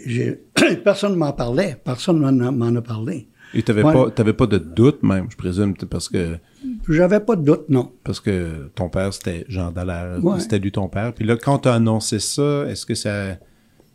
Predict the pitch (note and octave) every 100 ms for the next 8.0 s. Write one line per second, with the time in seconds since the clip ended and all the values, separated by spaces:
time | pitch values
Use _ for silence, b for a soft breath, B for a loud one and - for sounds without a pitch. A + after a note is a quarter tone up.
0 | _ _ _ - A2 G#2+ A2+ A2+ G#2+ A2+
1 | G#2+ G#2 - C#3+ C3+ A2+ F#2 C3 - G2+
2 | G2+ G#2+ A2 - A#2 A#2 A2+ D3+ D3+ C#3
3 | G2+ - A#2 - - A2 G2+ - - D#3
4 | D#3 B2+ G#2 G2 F#2+ F#2+ b b b b
5 | b b b b b _ _ _ _ B
6 | D3 C#3+ E3 - - G#3+ G#3 F#3+ F#3 G#3+
7 | A3+ A#3+ C#3 C#3+ C3+ C3 C3+ C3 C3 C3